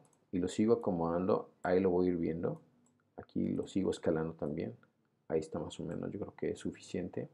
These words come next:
Eh, voy a checar todavía el tamaño del personaje. Ahí está más o menos. Y lo voy a escalar. Ahí está más o menos. Entonces ya con eso ya tengo más o menos una idea.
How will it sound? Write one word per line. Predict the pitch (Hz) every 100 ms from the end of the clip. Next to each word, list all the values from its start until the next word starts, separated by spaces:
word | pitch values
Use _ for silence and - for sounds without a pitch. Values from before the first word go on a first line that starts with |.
| _ _ _ _ - - _ _ _ _ _ -
Eh, | 95 92 90
voy | 92 98
a | 98
checar | - - 90
todavía | - 90
el | 90
tamaño | - 85 87 92
del | 80
personaje. | - 78 80 82 - - 143 - _ _ _ _ _ _ _ _ _ _ _ _ _ _ _ _ _ _ _
Ahí | 90
está | 92 87
más | 78 -
o |
menos. | 92 101 123 143 - _ _ _ _ _ _ _ _ _ - - -
Y | 104 113
lo | - 85
voy | 78
a | 80
escalar. | - 71 67 - _ _ _ _ _ _ _ -
Ahí | 69
está | - -
más | 57 -
o | -
menos. | - - - _ _ _ _
Entonces | 120
ya | 120
con | 139
eso | 131 131
ya | 120
tengo | 123 117
más | 110
o | 117
menos | 107
una | 131 123
idea. | 123